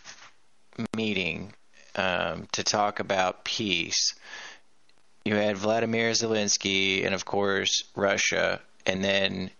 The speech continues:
you know who else was sitting at the table? Do you, do you know, Craig? I just found this out.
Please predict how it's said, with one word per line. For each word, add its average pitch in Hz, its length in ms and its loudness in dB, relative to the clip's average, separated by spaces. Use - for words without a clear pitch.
you 113 100 2
know 135 100 2
who 160 180 0
else 135 280 0
was 131 100 0
sitting 127 220 0
at 131 80 -2
the - 80 -4
table? 117 540 0
Do 120 120 2
you, 120 140 0
do 113 140 -2
you 107 80 2
know, 104 320 2
Craig? 131 340 2
I 113 80 2
just 110 160 2
found 107 220 2
this 101 120 2
out. 98 220 2